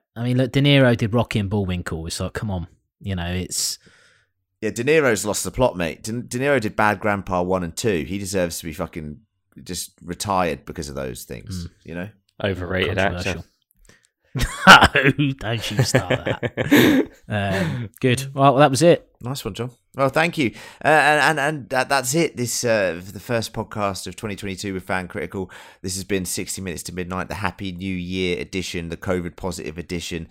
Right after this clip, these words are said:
Speaker 2: the Matrix Resurrections, uh, ball-bearing man edition. It has been fantastic to discuss that abysmal, atrocious, and shameful film
Speaker 1: <laughs>
Speaker 2: with the fellow Minutemen. Um, as we said, if you love the film and you've stuck around to this point, thank you very much, because that must have been very hard to listen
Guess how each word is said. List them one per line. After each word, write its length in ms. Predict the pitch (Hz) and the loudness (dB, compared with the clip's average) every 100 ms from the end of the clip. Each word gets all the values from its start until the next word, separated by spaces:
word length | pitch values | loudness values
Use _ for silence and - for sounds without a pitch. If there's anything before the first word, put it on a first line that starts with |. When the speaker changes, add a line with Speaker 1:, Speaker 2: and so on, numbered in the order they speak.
| - - - | -20 -12 -2
Speaker 2:
the 260 | 95 87 | 0 0
Matrix 540 | 90 95 92 - 76 92 | -2 -4 -4 -6 -8 -6
Resurrections, 880 | 90 90 90 - - 90 87 85 - - - _ _ | -6 -4 -4 -4 -6 -6 -6 -8 -10 -16 -20 _ _
uh, 260 | - 85 80 | -2 0 0
ball-bearing 720 | - 95 85 92 90 85 85 | -2 -2 0 2 2 0 -2
man 260 | 90 87 | -2 -2
edition. 580 | 85 80 101 90 - 85 | -4 -4 -2 -2 -2 -4
It 160 | 69 85 | -4 -6
has 120 | 87 | -6
been 180 | 98 92 | -8 -8
fantastic 640 | 90 92 - 107 95 - 80 | -8 -10 -6 -8 -8 -12 -12
to 60 | |
discuss 520 | 76 85 98 90 - - _ | -12 -8 -4 -4 -4 -12 _
that 140 | 85 - | -6 -6
abysmal, 580 | - 104 95 90 95 76 | -6 -6 -4 -6 -8 -8
atrocious, 640 | - 98 87 - 82 - | -8 -4 -4 -4 -8 -8
and 160 | 78 85 | -10 -8
shameful 640 | - - 110 104 - 87 | -6 -4 -4 -4 -8 -10
film 380 | - 85 80 78 | -6 -6 -6 -8
Speaker 1:
<laughs> 340 | - 147 - - | -6 -6 -6 -8
Speaker 2:
with 140 | 87 | -8
the 60 | 85 | -6
fellow 300 | - 92 82 | -2 0 0
Minutemen. 540 | 82 80 58 78 76 - _ _ | -2 -4 -4 -6 -6 -12 _ _
Um, 340 | - 87 85 80 - - - | -4 0 0 -2 -12 -20 -2
as 220 | 101 104 | 0 0
we 80 | 95 | -2
said, 220 | - 92 | -2 -2
if 120 | 87 | -2
you 100 | 92 | -4
love 160 | 92 85 | -2 -4
the 80 | 85 | -6
film 300 | - 90 85 | -4 -4 -4
and 100 | 87 | -6
you've 140 | 90 | -8
stuck 260 | - 120 - | -4 -4 -2
around 260 | 95 90 | -4 -4
to 100 | 87 | -4
this 160 | 85 82 | -6 -8
point, 320 | - 92 - | -6 -8 -6
thank 160 | 127 120 | -8 -6
you 80 | 113 | -6
very 180 | 117 | -4
much, 340 | 120 123 - - | -2 -4 -6 -10
because 300 | 85 87 80 | -8 -8 -6
that 160 | 92 | -6
must 220 | 90 87 - | -4 -6 -8
have 100 | 90 | -10
been 140 | 80 | -12
very 400 | 76 85 78 76 | -4 -2 -2 -4
hard 340 | 73 73 69 | -8 -8 -8
to 100 | - | -8
listen 300 | 69 65 - | -12 -12 -14